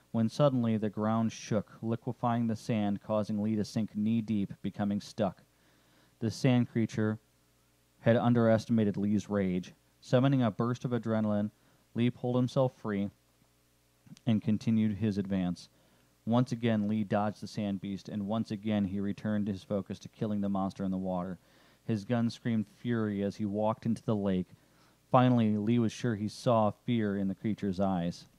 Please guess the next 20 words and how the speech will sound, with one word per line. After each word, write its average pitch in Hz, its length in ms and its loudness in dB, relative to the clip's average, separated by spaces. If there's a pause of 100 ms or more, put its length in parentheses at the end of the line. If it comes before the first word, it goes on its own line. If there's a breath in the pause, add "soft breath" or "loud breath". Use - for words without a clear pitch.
(600)
Lee 120 160 6
continued 113 460 0
to 110 60 0
fire 110 380 2
at 101 120 -2
the 107 80 -2
monster, 101 420 0
and 101 100 0
the 101 60 0
monster 110 360 -2
continued 104 480 -4
to 95 140 -12
dodge. 98 460 0 (400 soft breath)
The 113 80 0
monster 117 360 2
continued 110 420 -4
to 101 60 -2
back 113 320 0
away 104 240 -2
until 104 520 0